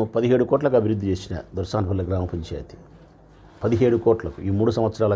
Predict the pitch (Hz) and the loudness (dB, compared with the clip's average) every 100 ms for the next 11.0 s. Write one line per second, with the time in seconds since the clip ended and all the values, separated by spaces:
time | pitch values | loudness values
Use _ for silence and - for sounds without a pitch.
0 | 92 101 98 107 151 - - - - - | 2 0 2 2 2 0 -8 -20 -20 -18
1 | - 90 85 113 113 107 104 95 104 95 | -6 -4 2 2 4 2 2 2 2 0
2 | 98 92 95 87 160 - 117 123 143 131 | -2 -2 -2 0 -2 2 2 4 2 2
3 | 120 110 104 90 95 92 90 127 - 107 | 0 0 -2 0 -2 -2 -2 -4 0 -2
4 | 104 - 92 78 - - - - 92 87 | -2 -4 -4 -6 -10 -14 -14 -8 -4 2
5 | 107 120 127 120 120 113 113 107 104 104 | 2 4 2 4 4 4 0 2 2 4
6 | 110 104 90 - - - - 98 104 98 | 2 2 -2 -6 -14 -18 -4 0 0 2
7 | 113 104 98 95 92 98 110 85 - - | 2 2 0 0 -2 2 2 0 -4 -6
8 | - 123 139 117 95 87 82 - - - | -2 2 2 2 -2 -4 -6 -8 -14 -8
9 | 95 110 123 123 101 - - - - - | -2 4 6 4 0 -10 -20 -20 -20 -20
10 | _ - - - - - 98 95 107 - | _ -20 -20 -20 -20 -10 -4 4 4 6